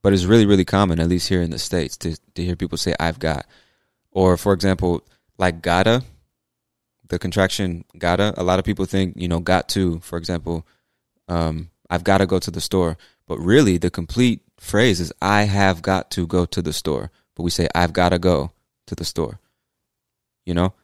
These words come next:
So we're just saying, "I have to go to the store." It's just another way of saying it,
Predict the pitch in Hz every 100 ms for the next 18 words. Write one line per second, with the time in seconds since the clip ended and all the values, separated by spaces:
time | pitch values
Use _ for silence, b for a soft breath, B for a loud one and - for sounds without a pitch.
0 | _ - 92 85 85 _ _ _ _ -
1 | 95 101 113 104 - 92 92 92 - 95
2 | 92 87 85 80 107 98 82 95 - 87
3 | 87 85 82 - 92 87 65 50